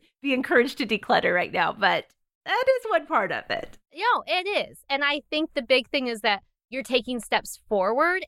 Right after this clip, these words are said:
Speaker 2: And if something is hindering you from moving forward, maybe it's okay to say, "Okay, on this item, I'm just pressing pause." And, and of course, there's
Speaker 1: Yes.
Speaker 2: nuance to this. If you have zero storage space, that's not gonna be possible for you. If you're looking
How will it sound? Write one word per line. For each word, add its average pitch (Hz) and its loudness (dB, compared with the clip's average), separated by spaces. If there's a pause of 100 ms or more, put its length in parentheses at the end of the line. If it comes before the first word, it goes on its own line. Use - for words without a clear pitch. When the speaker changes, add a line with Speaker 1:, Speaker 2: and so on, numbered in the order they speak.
Speaker 2:
And 240 0
if 226 -4
something 277 -2 (500)
is 247 -2
hindering 277 0
you 285 0
from 254 0
moving 233 0
forward, 226 0
maybe 220 -2
it's 262 -2
okay 226 -2
to 202 -6
say, 202 0
"Okay, 190 -4
on 202 2
this 208 -4
item, 196 2
I'm 190 -4
just 202 -6
pressing 208 -2
pause." - -6 (360)
And, 247 0 (280)
and 330 0
of - -4
course, 403 2
there's 330 -2
Speaker 1:
Yes. 247 -4
Speaker 2:
nuance 226 0
to 233 -4
this. 214 0
If 226 -6
you 247 -8
have 226 0
zero 226 0
storage 208 -2
space, 196 -2 (280)
that's 202 -2
not 190 0
gonna 196 -6
be 185 -4
possible 175 0
for 180 -8
you. 170 -2
If - -4
you're 226 2
looking 240 -2